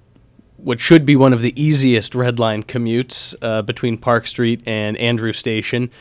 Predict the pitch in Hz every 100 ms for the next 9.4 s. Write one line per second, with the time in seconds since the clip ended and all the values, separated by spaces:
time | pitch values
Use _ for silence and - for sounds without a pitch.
0 | - - - - 101 98 104 107 104 -
1 | 123 113 107 - 170 175 160 - - 131
2 | 117 117 117 117 131 110 - - 110 110
3 | 107 107 107 104 101 - - - - -
4 | _ - _ _ _ - 160 147 143 131
5 | 135 160 156 151 123 120 107 120 117 87
6 | 113 101 95 92 101 - - - 120 110
7 | 104 104 104 101 101 98 98 - _ _
8 | _ 160 139 135 123 120 117 110 107 104
9 | 107 104 -